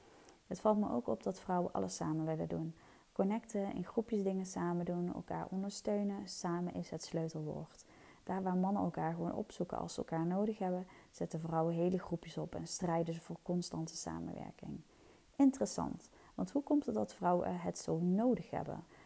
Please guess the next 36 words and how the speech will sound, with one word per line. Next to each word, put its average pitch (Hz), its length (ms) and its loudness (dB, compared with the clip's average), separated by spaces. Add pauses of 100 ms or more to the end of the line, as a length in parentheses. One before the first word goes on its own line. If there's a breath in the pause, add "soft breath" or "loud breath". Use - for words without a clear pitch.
(240 loud breath)
Vrouwelijke 214 340 4
ondernemers 175 560 2
die 175 120 0
samen 170 400 0
een 170 80 2
netwerk 160 500 -2
opzetten. 156 580 -8 (580 loud breath)
Waar 240 320 2
komt 196 220 2
deze 175 280 4
vrouwelijke 175 540 0
connectie 160 540 -2
vandaan? 156 520 -6 (360 loud breath)
Ik - 180 2
zocht - 280 -2
het 175 140 -2
op. - 220 -4 (1300 loud breath)
Iedereen 220 340 6
heeft 175 180 0
zijn 175 160 2
mond 175 240 4
vol 165 280 4
over 160 260 4
netwerken. - 680 -2
Dat - 180 -4
netwerken 170 540 0
zo 165 200 6
belangrijk 165 440 2
is 170 200 -4
en 160 100 -2
dat 160 140 -4
je - 80 -4
eraan 160 280 -2
mee 160 200 0
moet 165 340 2
doen. - 340 -2